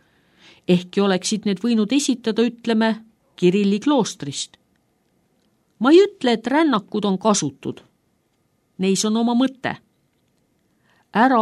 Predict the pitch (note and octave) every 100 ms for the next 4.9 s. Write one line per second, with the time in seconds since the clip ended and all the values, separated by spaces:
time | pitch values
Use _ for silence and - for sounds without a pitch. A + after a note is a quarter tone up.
0 | A#3+ C4+ F#3 - B3 C#4 - - G3 F3+
1 | F#3+ C4 A#3 F3+ - F#3 F3 F3 B3+ A#3
2 | E3 D3+ D3 E3 D#3+ C#3 - F#2+ - -
3 | - _ _ _ _ _ D4+ D#4 G3 D3+
4 | D3 D3 B3+ C#4 A3+ G3 F#3 F3+